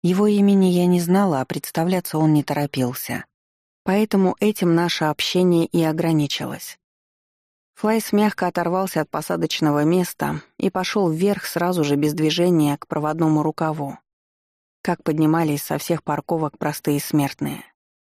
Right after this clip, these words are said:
Правда, Вайтхен от простого смертного был далёк так же, как я от него, от его жизни,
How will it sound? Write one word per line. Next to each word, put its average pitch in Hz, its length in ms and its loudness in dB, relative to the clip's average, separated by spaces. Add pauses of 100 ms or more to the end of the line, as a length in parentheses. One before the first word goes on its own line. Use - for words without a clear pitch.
(540)
Правда, 196 380 0
Вайтхен 185 520 0
от 170 120 -2
простого 175 420 -2
смертного 180 560 0
был 170 220 2
далёк 170 440 -2
так 170 240 -2
же, 160 120 0
как - 260 -4
я 170 180 2
от - 100 -10
него, 147 400 -2 (240)
от 160 140 -6
его 180 280 2
жизни, 175 480 -4